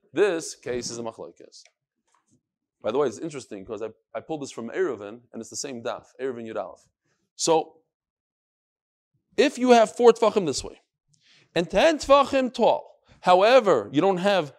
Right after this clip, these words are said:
ten tefachim at, at the height, you don't have four tefachim wide there, so that's the shaila.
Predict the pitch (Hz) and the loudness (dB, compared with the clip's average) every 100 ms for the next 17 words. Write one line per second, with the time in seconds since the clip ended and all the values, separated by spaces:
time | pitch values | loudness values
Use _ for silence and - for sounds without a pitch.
0 | _ _ - 214 208 208 202 170 156 _ | _ _ 0 0 2 0 0 -6 -10 _
1 | _ 143 - 143 151 - 240 - - 170 | _ -14 -8 -6 -6 -4 -4 -4 -6 -6
2 | 160 151 175 160 170 151 143 135 123 127 | -6 -6 -6 -4 -6 -6 -8 -12 -6 -2
3 | 120 117 127 180 277 _ - _ - 120 | -2 -2 -6 -10 -12 _ -20 _ -12 -6
4 | 254 - 247 - 143 147 147 147 143 143 | -6 -6 -10 -6 -4 -4 -4 -6 -8 -8
5 | 143 | -10